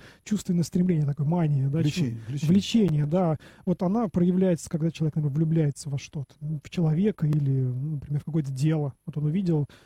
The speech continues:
Speaker 1: предположим, футбол, да, вот человек увидел футбол и понял: «Все, я вот должен, так сказать, посещать эти матчи, потому что это прекрасно».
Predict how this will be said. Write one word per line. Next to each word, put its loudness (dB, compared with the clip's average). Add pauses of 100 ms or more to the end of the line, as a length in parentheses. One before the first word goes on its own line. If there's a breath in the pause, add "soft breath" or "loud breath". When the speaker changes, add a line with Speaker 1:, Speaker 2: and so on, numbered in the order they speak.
(120)
Speaker 1:
предположим, 0
футбол, -2
да, 0
вот -4
человек -2
увидел 2
футбол -2
и -4
понял: 0
«Все, -4 (220)
я 0
вот -2
должен, 0
так -20
сказать, -8
посещать -2
эти -6
матчи, -2
потому -2
что -6
это -6
прекрасно». -4